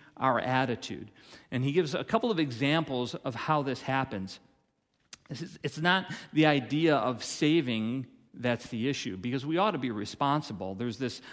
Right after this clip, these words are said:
line of responsibility, but it's when it goes beyond that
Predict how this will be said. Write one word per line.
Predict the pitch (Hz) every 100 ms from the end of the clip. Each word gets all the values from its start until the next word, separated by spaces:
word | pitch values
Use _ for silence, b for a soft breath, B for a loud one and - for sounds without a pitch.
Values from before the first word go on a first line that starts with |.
| B -
line | - 123 131 147 135
of | 120 123
responsibility, | 127 - 135 127 - 117 127 131 113 104 101 B B B
but | 151 113 127 123 -
it's | 143 147
when | 147 165
it | 165
goes | 151 185 214 131
beyond | 160 143 127 165 175 139
that | 113 104 104